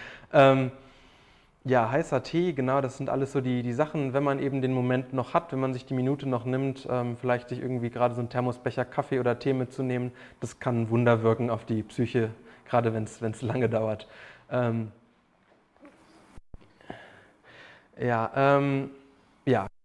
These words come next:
also Essen und Trinken ist schon mal sehr gut. Äh, ansonsten kann ich auch noch empfehlen, ähm, tatsächlich, äh, Beschäftigungssachen, also wenn man so ein Buch dabei hat oder vielleicht ein Kartenspiel, kann bei manchen Einsätzen auch schon mal sinnvoll sein.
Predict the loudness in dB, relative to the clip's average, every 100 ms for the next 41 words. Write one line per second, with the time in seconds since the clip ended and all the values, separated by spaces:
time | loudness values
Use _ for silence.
0 | _ _ -14 -14 -16 -20 -20 _ -12 -8
1 | -6 -4 -6 -2 -2 -2 -6 -6 -8 -8
2 | -4 -2 0 0 2 -2 -2 -20 -8 0
3 | 2 4 2 2 -2 -2 -2 2 2 2
4 | -2 -2 4 6 6 4 -4 -18 -6 0
5 | 2 2 0 -4 -10 -20 -8 -6 -4 -4
6 | -4 -4 -2 -2 0 -2 0 -2 -2 -2
7 | -4 -4 -4 -2 0 0 0 -2 -4 -4
8 | 0 2 4 4 4 0 0 -6 0 2
9 | 2 -2 -4 -4 -4 -2 0 0 -4 -6
10 | -2 -2 -4 -18 -14 -4 0 2 2 2
11 | 0 -2 0 0 2 2 2 0 0 2
12 | 2 2 0 2 2 2 0 0 -4